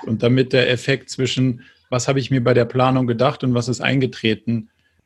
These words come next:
noch, noch wahrnehmbar ist, weil ich ja weiß, was ich da mir gedacht habe. Demzufolge, ähm,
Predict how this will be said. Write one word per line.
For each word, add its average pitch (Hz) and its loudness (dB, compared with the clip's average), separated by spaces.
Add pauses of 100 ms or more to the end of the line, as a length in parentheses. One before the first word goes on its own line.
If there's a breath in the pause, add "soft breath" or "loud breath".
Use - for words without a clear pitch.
(100)
noch, 123 0
noch 120 0
wahrnehmbar 113 2
ist, - -4
weil 117 -2
ich 110 -4
ja 107 0
weiß, 117 0
was 107 -4
ich 104 -12
da 104 0
mir 104 -4
gedacht 101 -8
habe. - -10 (460 soft breath)
Demzufolge, 120 2
ähm, 113 0